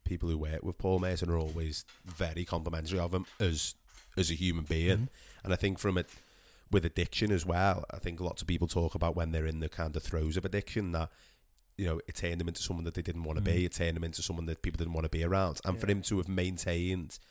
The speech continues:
Speaker 1: his personality to the point where people still, uh, uh, uh, highly complimentary of him, despite the fact that he's been addicted to all kinds for a long, long time, I think just speaks volumes of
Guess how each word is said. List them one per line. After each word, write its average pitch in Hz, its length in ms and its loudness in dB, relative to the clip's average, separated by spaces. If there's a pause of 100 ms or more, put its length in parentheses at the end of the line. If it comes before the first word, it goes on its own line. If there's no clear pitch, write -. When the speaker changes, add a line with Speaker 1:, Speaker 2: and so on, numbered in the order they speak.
(480)
Speaker 1:
his 90 360 0 (320)
personality 87 640 2
to - 100 -6
the 90 80 -4
point 92 220 0
where 92 80 0
people 92 300 -2
still, 87 540 0 (540)
uh, - 60 -4 (300)
uh, 87 200 0 (100)
uh, 87 140 -2 (200)
highly 92 400 -2
complimentary 87 640 0
of 95 180 4
him, 92 200 0 (420)
despite 92 360 -2
the 92 80 -4
fact 90 220 -2
that 90 80 -6
he's 85 140 -2
been 82 340 0 (640)
addicted 92 380 -2
to 92 100 -2
all 90 180 2
kinds 95 300 0
for 98 100 -4
a 95 40 2
long, 87 300 2
long 85 200 -2
time, 85 400 -2
I - 40 -2
think 90 240 -4
just 90 160 -2
speaks - 220 -6
volumes 82 440 -2
of 82 180 -2